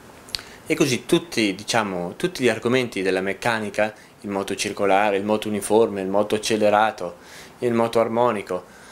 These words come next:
sono incorporate, il corpo rigido, sono incorporate in questo orologio. Anche lo studio degli errori è molto importante. Ora aggiungiamo la lancetta,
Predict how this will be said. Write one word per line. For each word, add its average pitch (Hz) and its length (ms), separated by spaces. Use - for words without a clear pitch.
sono 160 360
incorporate, 143 880
il 107 100
corpo 120 340
rigido, 107 460
sono 151 220
incorporate 117 840
in 135 200
questo 95 340
orologio. 80 720
Anche 110 380
lo 98 140
studio 120 340
degli 98 260
errori 101 680
è 85 560
molto 90 260
importante. 82 720
Ora 143 320
aggiungiamo 143 880
la 98 380
lancetta, 139 720